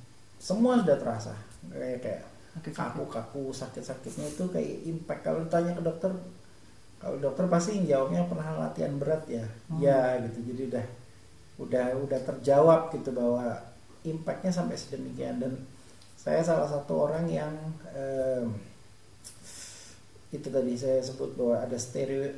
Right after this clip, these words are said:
Speaker 1: steroid abuse ya, karena saya dulu memulai dengan berat serat-, eh, sembilan puluh enam, saya harus end up dengan berat seratus dua puluh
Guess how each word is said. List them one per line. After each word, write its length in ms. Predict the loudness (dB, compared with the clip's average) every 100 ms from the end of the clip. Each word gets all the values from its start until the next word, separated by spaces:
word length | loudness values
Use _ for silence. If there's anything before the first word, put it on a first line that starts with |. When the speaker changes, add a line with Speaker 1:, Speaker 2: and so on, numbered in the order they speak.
| -8
Speaker 1:
steroid 500 | -6 0 0 0 -2
abuse 440 | -8 -8 -8 -8
ya, 100 | -10 -10
karena 240 | -8 -8
saya 320 | -6 -4 -2
dulu 320 | -2 -2 -2 0
memulai 720 | -2 -2 -2 2 4 4 2
dengan 320 | -2 -2 -2
berat 260 | 0 0 0
serat-, 460 | -4 -2 -4 -6 -2
eh, 180 | 2 2
sembilan 400 | 2 -2 0 -2
puluh 480 | -2 -2 0 -2
enam, 320 | -4 0 0 0 -8 -14 -16 -16 -14
saya 420 | -8 -2 0 0
harus 320 | -2 -4 -8 -12 -14 -6
end 180 | 0
up 160 | 0 0
dengan 400 | -2 -2 -2 -4 -8 -16 -20 -20 -20 -8
berat 220 | -2 -2
seratus 400 | 0 -2 -2 -4
dua 220 | 0 0
puluh 480 | 0 -4 0 2 0